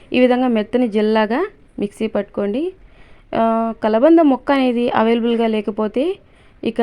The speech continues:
జెల్ అనేది మనం బయట కొంటూ ఉంటాం కదండి, దాన్నైనా యూజ్ చేసుకోవచ్చు. కాకపోతే ఫ్రెష్గా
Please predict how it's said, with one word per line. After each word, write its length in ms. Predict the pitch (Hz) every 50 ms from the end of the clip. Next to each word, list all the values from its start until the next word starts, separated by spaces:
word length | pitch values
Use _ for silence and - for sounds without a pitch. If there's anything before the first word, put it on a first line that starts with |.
| 226 214 214 214 214 214 214 214 214 180
జెల్ 220 | 190 220 226 254 294
అనేది 340 | 285 262 247 240 247 240 240 240
మనం 160 | 226 220 214 208 202
బయట 160 | 202 208 208 233 -
కొంటూ 240 | 226 214 214 214 233 233
ఉంటాం 240 | 226 214 226 220 220 208
కదండి, 320 | 226 214 220 226 233 277 339 370 302 214
దాన్నైనా 400 | 202 190 190 190 190 190 202 202 202 202
యూజ్ 160 | 202 190 - -
చేసుకోవచ్చు. 520 | 202 196 - - - 196 196 190 190 - 269 285 -
కాకపోతే 480 | 247 254 254 - - 233 226 208 214 214 208 208 214 - - - - - - - - - - -
ఫ్రెష్గా 560 | - 220 233 226 - - - 302 277 285 269